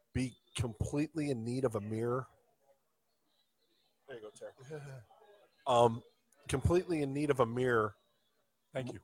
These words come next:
Speaker 1: more than, than, than LeBron is in this particular. I don't know what he thought was gonna happen when he got there.
Speaker 2: Space Jam Two is not a distraction, right?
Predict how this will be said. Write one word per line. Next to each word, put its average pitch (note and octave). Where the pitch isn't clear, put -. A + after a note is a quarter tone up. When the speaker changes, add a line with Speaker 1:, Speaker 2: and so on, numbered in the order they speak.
Speaker 1:
more B2+
than, A#2
than, A2
than A2
LeBron A2
is G2+
in G#2+
this G#2+
particular. G#2
I D#3+
don't B3
know A3
what F3+
he D#3
thought C#3
was C3+
gonna A#2+
happen A2
when G#2+
he A#2
got G#2
there. C3
Speaker 2:
Space G3
Jam D#3
Two F3+
is A#2
not A2+
a A2
distraction, G#2+
right? G2+